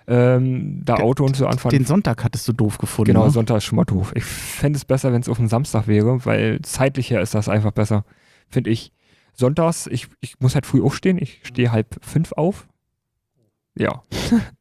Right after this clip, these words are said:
Speaker 1: Ich dachte früher, gehst du in die I T, hm, kannst auch schaffen. Nö, ist nicht.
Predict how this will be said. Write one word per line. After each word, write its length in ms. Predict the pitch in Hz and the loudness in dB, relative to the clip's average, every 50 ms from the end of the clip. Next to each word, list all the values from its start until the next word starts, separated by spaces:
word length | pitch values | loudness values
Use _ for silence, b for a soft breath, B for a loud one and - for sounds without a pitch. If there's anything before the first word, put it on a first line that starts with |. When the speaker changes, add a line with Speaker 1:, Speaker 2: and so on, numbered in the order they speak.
| - | -4
Speaker 1:
Ich 280 | - 156 - - - - | -4 -4 -4 -6 -6 -2
dachte 260 | - 143 - - - 147 | -2 -2 0 0 0 -2
früher, 420 | - - 160 160 160 156 151 143 | 2 4 4 6 6 6 4 4
gehst 220 | 135 143 143 - | 2 2 2 2
du 40 | - | 2
in 60 | 147 | 2
die 60 | 143 127 | 2 2
I 100 | 127 135 | 2 0
T, 320 | - - 160 160 160 151 | 0 2 4 4 4 4
hm, 280 | 139 143 147 147 139 131 | 2 2 2 2 2 2
kannst 240 | - 139 135 127 | 0 -2 -2 0
auch 120 | 120 139 139 | 2 0 2
schaffen. 480 | - 156 139 127 131 202 185 151 135 139 | 4 4 2 2 2 2 0 0 0 0
Nö, 160 | 120 107 104 | 2 2 2
ist 180 | 104 113 123 - | 2 2 2 2
nicht. 240 | 120 120 - - | 2 2 2 2